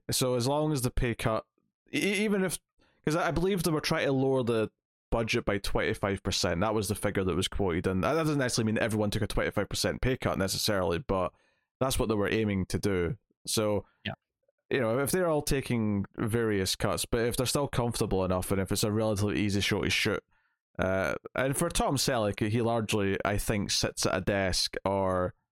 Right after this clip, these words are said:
Speaker 1: a dining table, or <laughs> he's on the phone a lot. I, he's not running around doing action stuff, you know. He's,
Speaker 2: So
Speaker 1: he's
Speaker 2: it's a fairly easy job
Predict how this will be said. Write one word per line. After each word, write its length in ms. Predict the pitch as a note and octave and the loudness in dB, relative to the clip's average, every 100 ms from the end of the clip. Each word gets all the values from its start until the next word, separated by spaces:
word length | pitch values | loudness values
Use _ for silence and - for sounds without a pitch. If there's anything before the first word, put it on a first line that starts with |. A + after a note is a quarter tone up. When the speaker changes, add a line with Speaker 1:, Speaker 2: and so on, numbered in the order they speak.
| _ G2+ | _ -2
Speaker 1:
a 80 | |
dining 320 | G2 G#2 G2 F#2+ | 0 0 0 2
table, 500 | G2+ F2+ F2+ F2 - | 0 2 2 0 0
or 260 | F#2+ G2 - - - D3 - | 0 0 -2 -6 -6 -4 0
<laughs> 420 | F#3+ - F3+ D#3+ - | 0 0 0 0 0
he's 160 | A#2+ | 0
on 120 | C3+ | 0
the 80 | B2 | 0
phone 260 | - B2 A2+ | 0 0 2
a 60 | |
lot. 300 | G2+ G2+ E3 F3+ | 2 2 2 0
I, 140 | F3+ - | -2 -2
he's 180 | F#3 G3+ | -2 0
not 220 | F3+ - | 0 2
running 220 | D3 C#3 B2 | 2 2 2
around 320 | A2+ A2 G#2+ | 2 2 2
doing 180 | G#2+ G2+ | 2 2
action 340 | F#2 - F2 | 0 -2 -2
stuff, 380 | - C#2+ - - | -2 -2 -4 -2
you 60 | G2+ | 0
know. 120 | G2 | 0
He's, 120 | G2+ | 0
Speaker 2:
So 120 | - | 0
Speaker 1:
he's 80 | - | 0
Speaker 2:
it's 120 | - | -2
a 40 | - | -2
fairly 420 | - G3+ E3+ D3 | 0 0 2 2
easy 180 | G#2+ A2 | 0 0
job 280 | A2 F#2 | 0 0